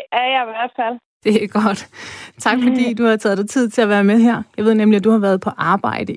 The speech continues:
Speaker 2: i nat. Øhm, vil du ikke også, ligesom vores første Sara, lige starte med at fortælle lidt om, hvem du er og hvad du laver?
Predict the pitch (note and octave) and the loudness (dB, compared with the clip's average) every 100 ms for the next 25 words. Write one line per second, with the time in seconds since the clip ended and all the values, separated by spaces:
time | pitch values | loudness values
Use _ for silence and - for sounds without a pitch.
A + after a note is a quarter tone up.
0 | - G3+ F#3 F3+ A3+ - _ _ - - | -2 0 2 2 -2 -8 _ _ -20 -20
1 | - - _ _ - F3+ F3 F3 F3 F3+ | -20 -20 _ _ -2 2 2 2 2 2
2 | C4+ D4 B3 - B3+ B3+ A#3+ G3 G3+ - | 2 0 0 0 0 2 2 2 -2 -4
3 | B3+ C4+ B3 - G#3+ A3 G#3+ G#3+ A3 F3+ | -4 -4 -2 0 0 -2 -4 -4 -2 -2
4 | A3 G3+ - G3+ A3+ F#3+ G#3+ G#3 G3+ G#3 | -2 -4 -6 -8 -6 -4 -4 -4 -4 -6
5 | G3 G3+ G3+ G3 G#3+ - F3+ E3+ F3 F#3 | -6 -6 -4 -4 -6 -4 -2 -2 -2 -2
6 | E3 D#3+ | -2 -4